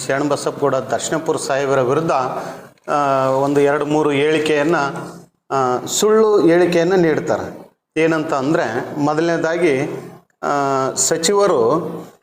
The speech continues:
ಆ, ತಾಲೂಕಾ ಮತ್ತು ಶಾಪುರ ತಾಲೂಕಾ ಮತ್ತು ಯಾದಗಿರಿ ಜಿಲ್ಲೆಗೆ, ಇಲ್ಲೇ ಜಿಲ್ಲೆಗೆ ಅಷ್ಟೇ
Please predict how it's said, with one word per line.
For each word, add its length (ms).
ಆ, 100
ತಾಲೂಕಾ 680
ಮತ್ತು 400
ಶಾಪುರ 460
ತಾಲೂಕಾ 400
ಮತ್ತು 380
ಯಾದಗಿರಿ 520
ಜಿಲ್ಲೆಗೆ, 960
ಇಲ್ಲೇ 560
ಜಿಲ್ಲೆಗೆ 360
ಅಷ್ಟೇ 640